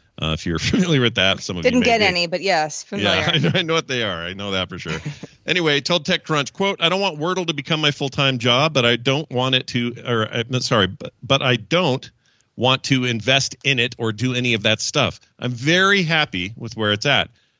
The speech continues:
Speaker 1: I think that if venture funding were to happen, it would be more in the context of being an artist with a patron or something like that." Uh, but don't get him wrong.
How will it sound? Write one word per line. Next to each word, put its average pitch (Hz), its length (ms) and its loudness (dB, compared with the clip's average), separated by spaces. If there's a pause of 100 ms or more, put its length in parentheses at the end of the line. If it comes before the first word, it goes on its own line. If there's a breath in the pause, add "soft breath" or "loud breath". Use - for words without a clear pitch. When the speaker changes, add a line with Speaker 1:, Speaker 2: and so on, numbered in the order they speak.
(140)
Speaker 1:
I - 80 -6
think 117 300 -2
that 104 200 2
if 104 120 2
venture 110 320 0
funding 107 320 0
were 98 120 -2
to 90 100 0
happen, 135 460 0 (300)
it 85 80 -8
would 90 180 -4
be 95 140 -2
more 98 300 0
in 101 80 -2
the 92 80 -2
context 95 540 0
of 82 120 -4
being 92 240 0
an 80 160 -4
artist 117 460 0
with 101 120 -4
a 95 60 -2
patron 98 500 0
or 87 200 -2
something - 340 -4
like 69 220 -6
that." 64 240 -4 (720 loud breath)
Uh, 92 200 -2
but 98 120 -4
don't 135 180 -2
get 139 120 0
him 127 120 0
wrong. 143 420 0